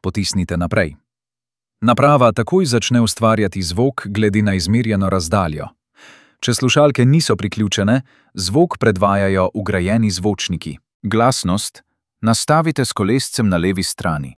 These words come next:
Ko je izmerjena razdalja manjša od sto dvajset centimetrov,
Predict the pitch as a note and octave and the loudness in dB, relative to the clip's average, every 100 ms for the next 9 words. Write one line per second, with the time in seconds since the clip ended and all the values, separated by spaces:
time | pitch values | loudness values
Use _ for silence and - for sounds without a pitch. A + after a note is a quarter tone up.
0 | - A#2+ A2 G#2+ G2+ A2+ G#2+ B2+ C#3+ A#2+ | -4 0 4 4 2 0 2 2 4 2
1 | G2+ F#2+ F2 G2 G2 F#2 G2 A2+ A#2 - | 2 0 0 2 2 2 0 0 0 -2
2 | E2+ E2 - G#2+ F#2 G2 F#2+ F2 F2+ F2+ | -4 -6 -6 -4 -2 0 0 -2 -4 -6
3 | E2+ F2+ F2 F#2 A2 D3 | -4 -4 -2 -2 0 2